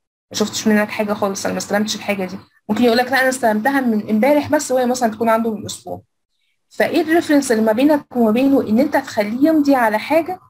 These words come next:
ان هو استلم الحاجه دي في الوقت الفلاني، عشان يوم ما يجي يقول لك: "لا، انا ما استلمتش"، يبقى عنده، عندك انت اثبات كدوكيومنت كنترول ان هو استلم الحاجه دي في الوقت الفلاني في ال-، بالكيفيه الفلانيه. تمام؟ اولا، اول حاجه احنا بنعملها الايميلز.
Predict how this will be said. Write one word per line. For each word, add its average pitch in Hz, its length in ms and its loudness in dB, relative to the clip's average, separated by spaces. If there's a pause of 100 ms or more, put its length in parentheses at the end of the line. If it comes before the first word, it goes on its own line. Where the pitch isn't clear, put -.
(280)
ان 220 100 4
هو 277 180 4
استلم 269 340 0
الحاجه 269 320 0
دي 247 120 -4
في - 100 -10
الوقت 226 260 -2
الفلاني، 185 440 -8 (640)
عشان 220 200 2
يوم 320 160 4
ما 311 60 4
يجي 320 180 0
يقول 294 200 2
لك: 262 180 0
"لا، 294 120 0
انا 294 100 0
ما 247 80 -2
استلمتش"، 269 540 -4
يبقى 214 280 -4
عنده، 269 360 0
عندك 254 340 0
انت 285 160 4
اثبات 214 440 -2
كدوكيومنت 254 480 -2
كنترول 262 540 0 (580)
ان 214 120 6
هو 277 180 4
استلم 294 340 2
الحاجه 254 280 0
دي 214 120 -4
في 226 80 -10
الوقت 320 260 2
الفلاني 330 580 -2 (220)
في 233 80 0
ال-، 214 100 0
بالكيفيه 220 500 0
الفلانيه. 190 520 -8 (320)
تمام؟ 214 220 2 (640)
اولا، 285 400 2
اول 320 160 0
حاجه 320 180 0
احنا 294 180 2
بنعملها 262 380 2
الايميلز. 202 560 -2